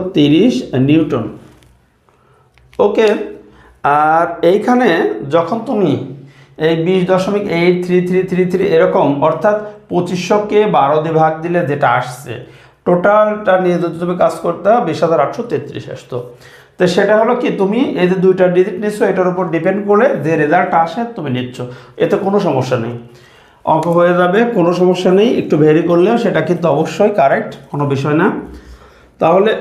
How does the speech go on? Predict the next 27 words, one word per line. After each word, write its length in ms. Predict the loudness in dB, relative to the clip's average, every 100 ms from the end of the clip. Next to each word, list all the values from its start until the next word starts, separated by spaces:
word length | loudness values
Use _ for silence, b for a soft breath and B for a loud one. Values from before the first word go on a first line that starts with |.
| -8 -10 -4
ব্রেকজনিত 560 | 2 2 2 0 -2 2 2 2 0
যে 60 | 0 2
বলের 220 | 2 2 2
মান 100 | 2 2
এত 140 | 2 2 2 -2 -2 2
নিউটন, 340 | 2 2 2 2 0
এটাই 200 | 2 2
কিন্তু 240 | 2 2 -2 0
অ্যান্সার। 400 | -4 -2 -4 -8 -10 -20 -20 -20 -2
ওকে, 200 | 0 2 0 -4 -14 -20 -20 _ _ _ _ _ _ _ _ _ _ _ _ _ _ -20 b b b b b b b b b 0
এবার 160 | 2 2
দেখো, 240 | 0 2 0 0 B B B B _ 0
আমার 140 | 2
মনে 100 | 4 4
হয় 80 | 2
গ 20 | 2
নম্বরটা 280 | 0 0 0 -2
তোমরা 160 | -2 -2
বুঝছো, 360 | -2 -4 -4 0 0
আহ, 640 | -2 -6 -10 -2 0 2 0 -4 -14 -12 -2
সহজই 340 | 0 2 0 0
ছিল, 120 | 0 0 0
just 180 | -2 -2 -4
দুইটা 260 | -2 -2 -2
থিওরি 240 | -2 0 0
অ্যাপ্লাই 240 | 2 0 0
করছে, 200 | -2 0